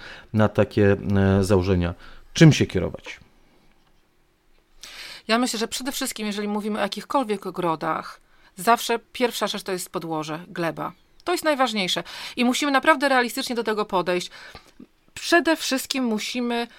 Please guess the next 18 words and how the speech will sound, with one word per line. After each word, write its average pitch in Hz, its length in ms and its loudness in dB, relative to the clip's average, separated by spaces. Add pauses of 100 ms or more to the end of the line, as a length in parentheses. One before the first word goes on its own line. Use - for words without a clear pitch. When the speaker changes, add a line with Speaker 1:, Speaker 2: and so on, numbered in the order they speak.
Speaker 2:
stworzyć 254 800 2 (140)
roślinom 254 640 0 (220)
stanowisko 220 680 2
do 190 80 -2
rośnięcia. 170 580 -6 (100)
To 320 160 4
jest - 160 -2
najważniejsze, 180 580 -6
tak? 247 280 -2 (680)
To 233 120 6
jest 196 140 2
pierwsza 190 260 -2
rzecz. 247 240 0 (200)
Później 330 280 2
musimy 240 440 -4 (520)
popatrzeć 233 440 -4
dookoła, 180 720 -4 (800)
polizać 214 460 2